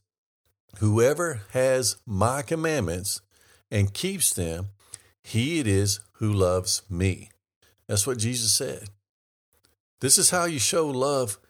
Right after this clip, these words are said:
to Jesus, according to Jesus, when you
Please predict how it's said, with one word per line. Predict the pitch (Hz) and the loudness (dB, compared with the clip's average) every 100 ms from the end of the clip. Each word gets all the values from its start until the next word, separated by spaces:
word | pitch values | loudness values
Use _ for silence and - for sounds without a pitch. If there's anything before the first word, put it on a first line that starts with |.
| _ | _
to | - | -4
Jesus, | 101 135 151 - - - - | -2 -2 0 -2 -2 -8 -6
according | 101 - 131 117 95 | -6 0 2 2 0
to | - 110 | -2 -4
Jesus, | 90 82 71 65 - - _ _ _ - | -8 -8 -10 -8 -10 -10 _ _ _ -12
when | 127 107 107 | 0 2 2
you | 107 101 | 2 2